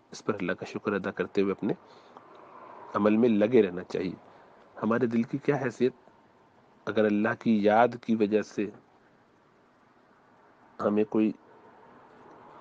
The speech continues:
तकलीफ़ दे देता है, ऐसा कोई जुमला, ऐसी कोई बात, तो ये समझना चाहिए कि मेरे नबी सल्लल्लाहु अलैहि वसल्लम को लोगों ने झूठा, जादूगर,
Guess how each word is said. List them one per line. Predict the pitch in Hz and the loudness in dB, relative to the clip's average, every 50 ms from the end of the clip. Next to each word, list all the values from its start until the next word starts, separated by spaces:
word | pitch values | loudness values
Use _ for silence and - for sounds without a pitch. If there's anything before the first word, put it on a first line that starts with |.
| - - | -4 -4
तकलीफ़ | 107 - - 110 117 123 120 104 - | -4 0 2 2 2 2 0 -2 0
दे | 131 123 | 0 2
देता | 107 101 95 - 98 | 2 0 -2 0 -2
है, | 95 | -2
ऐसा | 107 - - 107 | -2 -4 -6 -8
कोई | - - 107 104 | -2 -2 -2 -2
जुमला, | 101 110 104 104 107 107 104 - - _ - - - - - - - _ _ _ - _ - | 0 -2 -2 2 2 0 0 -2 -14 _ -20 -20 -20 -20 -20 -20 -20 _ _ _ -20 _ -14
ऐसी | 107 - - 113 | -14 -8 -6 -4
कोई | 107 - 104 101 95 98 | 0 0 0 0 0 2
बात, | 107 117 113 104 _ - _ _ _ _ _ _ _ _ _ _ _ _ _ - | 4 4 4 4 _ -16 _ _ _ _ _ _ _ _ _ _ _ _ _ -2
तो | - 104 | -2 -2
ये | |
समझना | 101 - 117 107 110 113 117 117 | 0 0 0 0 0 2 0 0
चाहिए | 107 - - 107 110 127 | 0 0 -2 -2 0 0
कि | 143 - 113 | 0 0 0
मेरे | 104 104 101 104 98 | 0 0 0 0 0
नबी | 98 98 107 117 117 | -2 -2 0 0 -2
सल्लल्लाहु | - 117 110 107 101 107 101 | -2 -2 -4 -2 0 0 0
अलैहि | 101 98 98 98 | 0 0 -2 -2
वसल्लम | 92 - 127 107 104 107 107 110 | -4 -4 -4 0 0 0 0 0
को | - 123 | 0 0
लोगों | 110 101 98 101 104 107 110 | 0 2 0 0 0 0 0
ने | 107 117 143 156 - - - - - - - - - - - - - - - - - - - 101 | 0 0 -2 -2 -4 -12 -20 -20 -20 -20 -20 -20 -20 -20 -20 -20 -20 -20 -20 -20 -20 -16 -14 -12
झूठा, | 95 - - 117 110 104 - 113 98 87 90 - - - - - - - - - - - - - - - - - - - - - - - - - - | -10 0 2 2 2 2 2 0 -2 -2 -2 -8 -12 -20 -20 -20 -20 -20 -20 -20 -20 -20 -20 -20 -20 -20 -20 -20 -20 -20 -20 -20 -20 -20 -20 -20 -14
जादूगर, | - 98 113 107 104 104 117 117 110 104 98 92 | -2 2 4 4 4 4 2 2 2 2 0 0